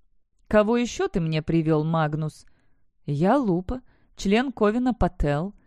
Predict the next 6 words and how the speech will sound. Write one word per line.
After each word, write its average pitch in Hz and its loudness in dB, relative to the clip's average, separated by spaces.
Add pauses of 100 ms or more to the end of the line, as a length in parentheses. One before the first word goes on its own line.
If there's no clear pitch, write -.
(240)
объявила 190 2
сестра 190 -2
и 254 0
протянула 185 -4
ей 170 0
руку, 233 -6